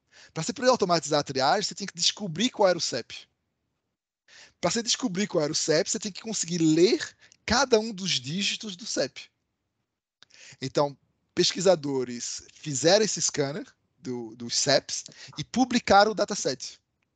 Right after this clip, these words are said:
E uma vez que esse dataset foi publicado, todos os pesquisadores do mundo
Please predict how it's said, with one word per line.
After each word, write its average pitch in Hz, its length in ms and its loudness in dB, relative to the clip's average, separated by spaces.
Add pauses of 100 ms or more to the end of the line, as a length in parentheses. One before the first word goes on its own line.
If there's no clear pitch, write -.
(600)
E - 40 -14
uma 185 100 -4
vez 294 180 -4
que - 60 -10
esse 233 120 -4
dataset 175 460 0
foi 147 120 -8
publicado, 135 680 -4 (380)
todos 302 240 -4
os - 60 -6
pesquisadores 196 500 0
do 214 80 -6
mundo 180 440 -8